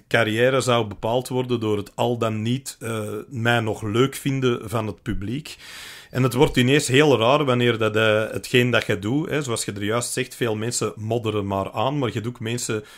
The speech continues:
die wel een visie hebben, die wel een carrière hebben, die heel hard weten waar het naartoe gaat. En ineens wordt er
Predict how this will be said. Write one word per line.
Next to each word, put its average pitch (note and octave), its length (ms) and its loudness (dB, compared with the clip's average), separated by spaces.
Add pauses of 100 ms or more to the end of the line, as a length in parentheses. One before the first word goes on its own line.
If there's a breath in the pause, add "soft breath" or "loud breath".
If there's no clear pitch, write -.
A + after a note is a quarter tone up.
(200 loud breath)
die G#2+ 260 -6
wel B2 240 2
een B2+ 100 0
visie B2 400 -2
hebben, C#3 200 2
die G2+ 160 -2
wel A2+ 200 2
een C3 120 -2
carrière B2+ 540 2
hebben, C3+ 220 -2
die G2+ 180 -4
heel A#2 320 2
hard A#2+ 220 0
weten A2+ 460 -2 (320 loud breath)
waar A2 300 4
het G#2 160 -2
naartoe A#2+ 440 0
gaat. D#3 260 0 (340 soft breath)
En A#2+ 180 2
ineens A2+ 320 2
wordt C3+ 260 -2
er A2+ 180 -2